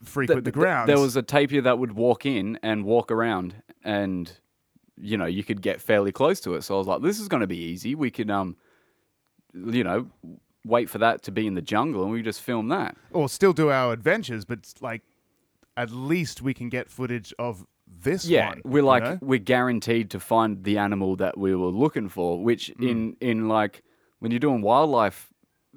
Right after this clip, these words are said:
Speaker 2: stuff, that is, that's the point of it. You have an animal that you need to
Speaker 1: Yeah.
Speaker 2: find, and what we would do is we would find it first, and then we can just film all the rest afterwards because we've got the hard part out of the way. You don't wanna film all your,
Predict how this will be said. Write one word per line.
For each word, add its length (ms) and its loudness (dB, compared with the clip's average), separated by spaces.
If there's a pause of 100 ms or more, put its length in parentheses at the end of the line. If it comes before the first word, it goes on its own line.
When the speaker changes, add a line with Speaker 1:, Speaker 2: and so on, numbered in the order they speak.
Speaker 2:
stuff, 520 -2 (500)
that 240 2
is, 360 -4 (400)
that's 280 -4
the 80 -12
point 280 2
of 120 0
it. 120 -2
You 260 -2
have 180 2
an 80 2
animal 300 2 (140)
that 160 0
you 80 -4
need 160 0
to 20 -2
Speaker 1:
Yeah. 100 -4
Speaker 2:
find, 360 -2 (340)
and 340 -2 (480)
what 220 4
we 140 6
would 180 4
do 160 4
is 160 0
we 140 4
would 120 2
find 320 2
it 160 0
first, 680 2
and 140 -4
then 120 -2
we 120 0
can 220 -6
just 400 -4 (380)
film 340 2
all 140 0
the 100 2
rest 300 0
afterwards 560 2
because 600 -4
we've 220 -4
got 240 0
the 120 -4
hard 300 0
part 240 2
out 120 0
of 60 -6
the 60 -4
way. 180 0
You 100 0
don't 160 0
wanna 140 0
film 360 0
all 220 4
your, 320 2